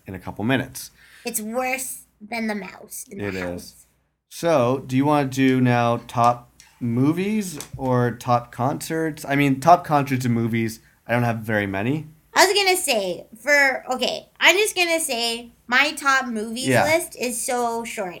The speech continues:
Speaker 2: I'd
Speaker 1: Mine too.
Speaker 2: rather do my worst movies list.
Speaker 1: Yeah, here, let me just, let me bang out my top movies so we can have more fun with worst movies.
Speaker 2: Okay.
Speaker 1: So, you know, here, I only have really, okay, I put number f-, uh,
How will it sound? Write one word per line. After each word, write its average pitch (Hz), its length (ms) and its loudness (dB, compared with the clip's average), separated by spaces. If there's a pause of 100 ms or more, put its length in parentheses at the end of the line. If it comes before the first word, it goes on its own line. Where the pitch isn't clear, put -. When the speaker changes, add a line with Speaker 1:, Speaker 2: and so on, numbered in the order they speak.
Speaker 2:
I'd - 80 2
Speaker 1:
Mine 262 120 4
too. 247 40 4
Speaker 2:
rather 262 340 2
do 233 460 -2 (300)
my 220 180 4
worst 196 400 -4
movies 165 420 -6
list. 226 420 -4 (200)
Speaker 1:
Yeah, 139 240 2
here, 139 180 -2
let 156 120 -2
me 190 100 0
just, 180 300 -4
let 160 140 0
me 202 80 2
bang 139 440 2
out 139 100 4
my 123 120 4
top 123 280 2
movies 127 380 4
so 135 80 0
we 123 60 2
can 123 80 4
have 113 140 4
more 113 160 2
fun 113 220 -2
with 101 140 -6
worst 104 280 -4
movies. 92 560 -8
Speaker 2:
Okay. 139 240 -4 (220)
Speaker 1:
So, 127 580 0 (260)
you 139 160 -4
know, 151 220 -4 (400)
here, 147 180 -6
I 151 80 2
only 190 140 2
have 147 340 -2
really, 131 440 0
okay, 120 180 -2
I 113 40 0
put 156 160 -4
number 156 260 0
f-, - 680 -12
uh, 113 520 -4